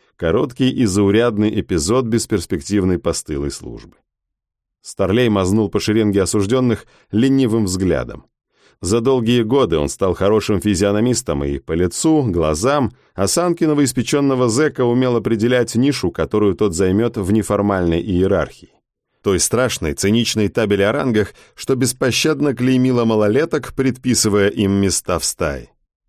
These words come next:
Вот этот, осуждённый за разбой, рослый, с перебитым носом и покатым волчьим лбом детина,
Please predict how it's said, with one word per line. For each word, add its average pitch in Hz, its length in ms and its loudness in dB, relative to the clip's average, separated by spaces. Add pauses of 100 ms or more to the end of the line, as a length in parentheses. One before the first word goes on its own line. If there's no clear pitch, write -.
(400)
Вот 127 240 -2
этот, 202 380 -2 (200)
осуждённый 107 600 0
за 98 160 2
разбой, 104 560 0 (160)
рослый, 151 560 2
с - 100 -12
перебитым 104 500 0
носом 123 360 0
и 117 120 -2
покатым 113 540 -2
волчьим 120 420 0
лбом 110 300 0
детина, 143 540 0